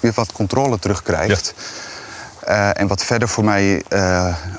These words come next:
Speaker 1: ontdekte en ik gaandeweg heel belangrijk was, is, eh, de warmte die je hier ontmoet. Eh, ja, en mensen, eh, snappen het al. Je mag best drie keer vertellen, eh, dat zo'n onderzoek, dat je daar ontzettend tegenop ziet. Ehm,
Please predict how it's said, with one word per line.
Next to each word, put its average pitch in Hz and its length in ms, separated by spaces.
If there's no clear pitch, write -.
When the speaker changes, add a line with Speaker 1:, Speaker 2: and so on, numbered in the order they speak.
Speaker 1:
ontdekte 107 360
en 107 60
ik 101 100
gaandeweg 107 500
heel 104 180
belangrijk 90 400
was, - 380
is, - 360
eh, 90 460
de 92 100
warmte 110 400
die 101 120
je 101 60
hier 98 160
ontmoet. 92 540
Eh, 87 280
ja, 98 380
en 190 220
mensen, 107 640
eh, 104 200
snappen 139 400
het 127 140
al. 107 260
Je 104 120
mag 104 180
best 110 300
drie 131 160
keer 170 140
vertellen, 110 640
eh, 104 60
dat 107 160
zo'n 110 180
onderzoek, 104 420
dat 110 140
je 110 80
daar 101 280
ontzettend 107 500
tegenop 107 480
ziet. - 360
Ehm, 98 440